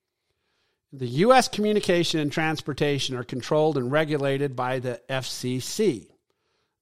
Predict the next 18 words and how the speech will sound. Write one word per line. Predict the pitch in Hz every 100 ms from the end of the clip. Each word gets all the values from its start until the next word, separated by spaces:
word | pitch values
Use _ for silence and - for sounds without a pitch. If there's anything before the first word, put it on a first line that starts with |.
| 143
established | - 170 170 202 226 226 214
by | - 175 175
the | 160
Communication | - 139 196 202 165 151 147
Act | 143 143 143
of | 127 113
nineteen | 113 127 156 208 156 147
thirty-four | 151 147 156 - 123 123
and | 117 135
the | 127
Department | 123 - 139 147 165
of | 151
Transportation | - 143 147 - 175 143 123 - 131 151
and | 143 135
the | -
Interstate | 143 156 - 165 165
Commerce | 143 143 147 -
Commission, | 131 123 117 117 143